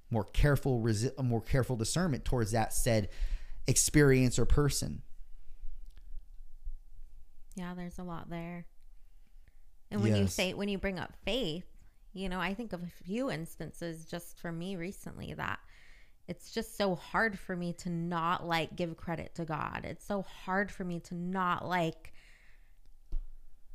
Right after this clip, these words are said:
Speaker 2: just give him that glory. Like, it's really hard. <laughs> I'm like, "Uh,"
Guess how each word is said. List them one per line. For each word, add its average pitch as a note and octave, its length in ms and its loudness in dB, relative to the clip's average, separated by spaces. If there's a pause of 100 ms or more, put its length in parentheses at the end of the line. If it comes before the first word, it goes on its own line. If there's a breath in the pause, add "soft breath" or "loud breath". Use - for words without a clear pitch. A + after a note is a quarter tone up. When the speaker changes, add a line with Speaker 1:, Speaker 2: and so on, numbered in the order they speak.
Speaker 2:
just - 280 -4
give G3 160 2
him G3+ 140 2
that E3 220 0
glory. E3 640 0
Like, F#3+ 260 0
it's G#3 240 -2
really G#3+ 440 2
hard. F#3 520 8 (200)
<laughs> - 200 -4
I'm B3+ 140 2
like, A#3+ 300 -2
"Uh," D#4 400 2